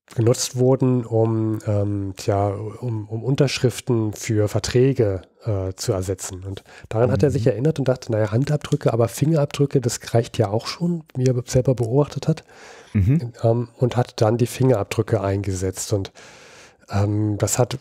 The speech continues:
Speaker 1: wunderbar funktioniert. Es kam, hm, seltener zu Doppelauszahlungen.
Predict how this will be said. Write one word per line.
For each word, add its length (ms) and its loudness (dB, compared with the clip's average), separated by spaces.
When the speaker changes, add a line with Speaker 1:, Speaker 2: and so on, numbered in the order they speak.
Speaker 1:
wunderbar 460 4
funktioniert. 800 0
Es 160 -10
kam, 600 -2
hm, 260 -6
seltener 560 0
zu 160 -6
Doppelauszahlungen. 1040 0